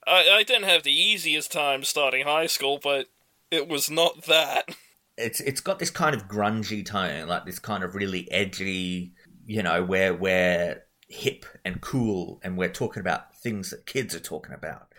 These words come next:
Speaker 2: kind of thing, <laughs> which at times can be kind of
Speaker 1: How do you do, fellow kids?
Speaker 2: Well, it's better than that, but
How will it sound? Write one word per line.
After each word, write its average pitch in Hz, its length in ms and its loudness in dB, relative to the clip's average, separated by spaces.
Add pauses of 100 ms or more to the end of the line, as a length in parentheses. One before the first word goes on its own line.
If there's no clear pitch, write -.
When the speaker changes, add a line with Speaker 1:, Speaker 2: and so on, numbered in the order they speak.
(160)
Speaker 2:
kind 92 200 0
of - 80 -4
thing, 85 240 -2 (220)
<laughs> - 220 -2
which - 220 6
at 151 140 2
times 165 480 0
can 160 160 0
be 135 140 2
kind 117 400 0
of 104 420 0
Speaker 1:
How 165 160 4
do 185 80 8
you 196 100 4
do, 226 280 0
fellow 139 400 4
kids? 143 600 -2
Speaker 2:
Well, 170 480 6 (360)
it's 139 180 4
better 185 300 8
than 175 220 2
that, 117 340 2
but - 160 -8